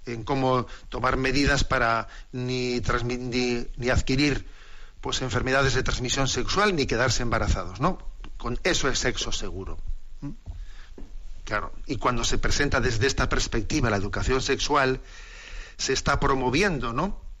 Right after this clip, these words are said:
una agresividad narcisista, dice explícitamente el Papa. Se promueve de esta manera una agresividad narcisista, en vez de, en vez de haber educado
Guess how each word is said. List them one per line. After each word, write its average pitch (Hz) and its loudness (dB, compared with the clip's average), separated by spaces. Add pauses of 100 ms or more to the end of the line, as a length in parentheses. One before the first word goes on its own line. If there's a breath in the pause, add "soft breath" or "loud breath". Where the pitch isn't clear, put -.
(580)
una 151 2
agresividad 123 2
narcisista, 131 2 (1300)
dice 113 2
explícitamente 107 0
el 101 2
Papa. - 0 (180 loud breath)
Se - 0
promueve 131 4
de 120 2
esta 135 2
manera 131 2
una 135 0 (100)
agresividad 117 2
narcisista, 123 0 (800 loud breath)
en 123 -2
vez 117 2
de, 139 2
en 131 -2
vez 123 0
de 127 4
haber 127 4
educado 131 2